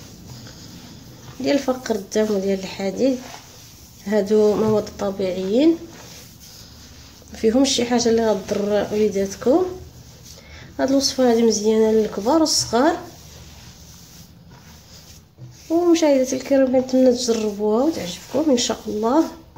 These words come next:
مشاهداتي الكرام، هذا هو الشكل النهائي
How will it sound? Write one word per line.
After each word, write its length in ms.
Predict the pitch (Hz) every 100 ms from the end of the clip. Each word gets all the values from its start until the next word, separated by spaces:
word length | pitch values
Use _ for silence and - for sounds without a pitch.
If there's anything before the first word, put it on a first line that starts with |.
| - - - - - - - - - - - - - - - _ _ _ _ _ _ _ -
مشاهداتي 460 | 359 311 262 254
الكرام، 360 | 262 254 247 226
هذا 120 | 226
هو 100 | 214
الشكل 380 | 220 - 220 220
النهائي 640 | 214 208 196 190 233